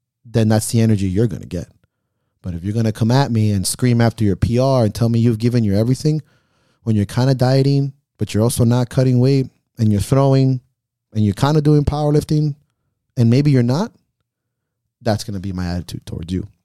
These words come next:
I'd say it's very rare that you can be great at something in multiple sports. I think the sport deserves some time and respect. And then when you think you've given enough, give it a time.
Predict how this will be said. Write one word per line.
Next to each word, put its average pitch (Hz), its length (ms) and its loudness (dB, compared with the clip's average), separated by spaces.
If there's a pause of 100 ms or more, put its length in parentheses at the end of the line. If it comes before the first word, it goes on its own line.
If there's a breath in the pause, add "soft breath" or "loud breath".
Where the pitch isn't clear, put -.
(800)
I'd - 80 -8
say 107 100 0
it's 92 80 -2
very 110 500 0 (420 soft breath)
rare 107 480 0 (400)
that 98 100 -2
you 98 160 0
can 98 140 -4
be 95 120 -2
great 98 280 -2
at 85 120 -8
something 90 420 -10
in 98 120 -4
multiple 90 440 -6
sports. 90 320 -8
I 90 80 -6
think 107 220 -6
the 92 100 -4
sport - 420 -2
deserves 104 560 0
some 95 180 -6
time 110 360 -2
and 92 140 -4
respect. 101 480 -4
And 117 200 -4
then 175 220 0
when 127 140 2
you 135 80 0
think 143 300 -4
you've 104 200 -4
given 139 340 0 (420 soft breath)
enough, 113 520 -2 (720)
give 110 180 -4
it 170 60 -4
a 196 40 -4
time. - 220 -6